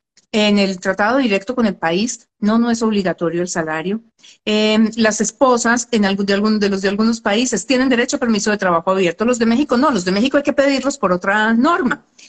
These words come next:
Y mira que esas son, <laughs> que uno dice, "¿Pero qué pasa?". No es lo mismo, sí es lo mismo, pero es distinto.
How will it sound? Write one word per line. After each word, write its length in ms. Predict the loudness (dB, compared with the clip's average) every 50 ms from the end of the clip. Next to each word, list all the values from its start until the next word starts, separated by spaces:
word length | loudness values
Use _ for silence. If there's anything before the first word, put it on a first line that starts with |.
| _ _
Y 100 | 0 2 2
mira 420 | 2 2 2 2 0 0 -2 -4 -8 -18 _ -10 -4
que 60 | -4
esas 180 | -2 -2 -2 -4 -4
son, 280 | -6 -2 -2 -2 -2 -2 -4 _ -8 -8
<laughs> 380 | -8 -12 -12 -12 -12 -14 _ _
que 100 | 0 0
uno 180 | 0 0 0
dice, 360 | 0 0 0 0 0 -2 -4 -4
"¿Pero 240 | -2 -4 -4 -2
qué 120 | -4 -4 -4
pasa?". 680 | -4 _ -2 0 0 0 -2 -4 -4 -6 -6 -6 _ _ _ _
No 160 | -2 0 0
es 60 | 2 2
lo 120 | 0 0
mismo, 400 | 2 0 0 0 0 0 0 0
sí 100 | 0 -2
es 80 | -2 -2
lo 80 | -2
mismo, 220 | -4 -2 -4 -4 -2
pero 140 | 0 -2
es 120 | -2 -2 -4
distinto. 680 | -6 -8 -8 -4 -4 0 0 0 -2 -2 -4 -8 -8